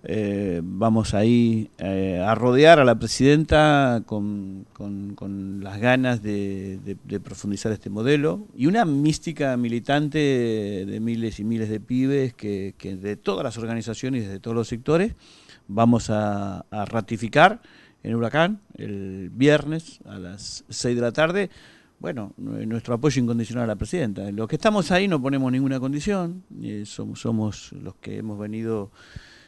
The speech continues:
sosteniendo este debate político en la Argentina en el nuevo tiempo que vivimos y esperamos contar con la presencia de Cristina para que nos dé su palabra y nos dé su perspectiva para los próximos años. Cristina es, eh, nuestra candidata a presidenta de la República.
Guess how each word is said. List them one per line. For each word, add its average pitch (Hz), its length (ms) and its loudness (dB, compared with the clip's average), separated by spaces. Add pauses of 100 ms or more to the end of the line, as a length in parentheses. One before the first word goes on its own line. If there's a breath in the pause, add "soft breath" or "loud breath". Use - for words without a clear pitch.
sosteniendo 127 640 2
este 117 140 -4
debate 117 200 -2
político 113 760 -2
en 113 60 -4
la 113 80 -2
Argentina 113 380 -4
en 117 80 -2
el - 20 -2
nuevo 117 160 -2
tiempo 117 260 -6
que 156 120 -6
vivimos 185 480 -2
y 110 40 -8
esperamos 107 440 -8
contar 107 320 -10
con 104 160 -10
la 92 340 -14
presencia 98 480 -12
de 95 80 -8
Cristina 127 400 -6
para 101 220 -10
que 92 120 -16
nos 95 140 -16
dé 104 100 -10
su - 140 -16
palabra 143 380 -8
y 98 60 -8
nos 98 140 -10
dé 95 120 -8
su - 360 -16 (120)
perspectiva 101 500 -6
para 95 140 -12
los 95 100 -14
próximos 104 380 -12
años. - 340 -18 (160)
Cristina 220 720 0 (300)
es, 139 500 0
eh, 101 1300 -2
nuestra 131 340 2
candidata 98 440 -6
a - 20 -10
presidenta 95 320 -10
de 92 60 -8
la 95 40 -6
República. 127 540 -4